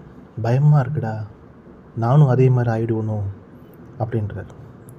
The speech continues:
அப்பதான் நான் இந்த ஆவிகள் சம்பந்தப்பட்ட விஷயங்கள்ல பயணிச்சுட்டு இருக்கக்கூடிய, ரொம்ப மும்முரமா பயணிச்சுட்டு இருக்கக்கூடிய காலகட்டம். அப்போ அந்த வீட்டுல உட்காந்து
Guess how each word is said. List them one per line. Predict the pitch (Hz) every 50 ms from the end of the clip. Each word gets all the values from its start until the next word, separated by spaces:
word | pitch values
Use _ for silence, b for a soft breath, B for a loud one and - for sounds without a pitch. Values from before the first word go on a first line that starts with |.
| - B B B B B B B B B B B B B B -
அப்பதான் | 117 123 - - - 127 123 135 175 220 240 - - - - - - - - - -
நான் | - 120 120 131 139 143
இந்த | 135 127 120 120
ஆவிகள் | - 123 123 139 156 160 165 151 151 143
சம்பந்தப்பட்ட | 139 - 131 123 127 131 131 123 120 117 - - - 120
விஷயங்கள்ல | 113 117 117 - - 143 131 120 113 123 160 160 -
பயணிச்சுட்டு | 127 131 143 147 143 139 - 123 120
இருக்கக்கூடிய, | - 127 113 123 113 - 120 113 113 110 110 107 104 101 104 - - -
ரொம்ப | 123 123 139 147
மும்முரமா | 131 135 147 160 170 190 185 180 175 175 156 135
பயணிச்சுட்டு | - 135 139 143 139 - 139 120 -
இருக்கக்கூடிய | 120 113 107 113 113 107 104 - 113
காலகட்டம். | 113 120 120 117 - 113 - 120 117 - - - B B B B B B B B B B B B -
அப்போ | - 110 120 117 - - - 160 175 226 233 - - - - - - -
அந்த | - 123 123 117 120
வீட்டுல | 117 131 147 151 - - 143 131 123 120
உட்காந்து | - 143 131 127 127 143 175 170